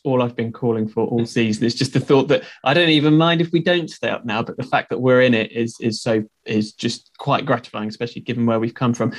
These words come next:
And I guess, Stu, that, that kind of leads me to, to my first question to you. And I know you're like me in that, um, part of the reason we love football is the, is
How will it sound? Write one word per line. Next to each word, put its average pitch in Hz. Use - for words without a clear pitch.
And 170
I 180
guess, 190
Stu, 156
that, 147
that 151
kind 147
of 123
leads 131
me 127
to, 123
to -
my 135
first 123
question -
to 131
you. 123
And 120
I 127
know 143
you're 143
like 120
me 127
in 113
that, 110
um, 117
part 143
of -
the 127
reason 123
we 123
love 120
football 117
is 110
the, 107
is 107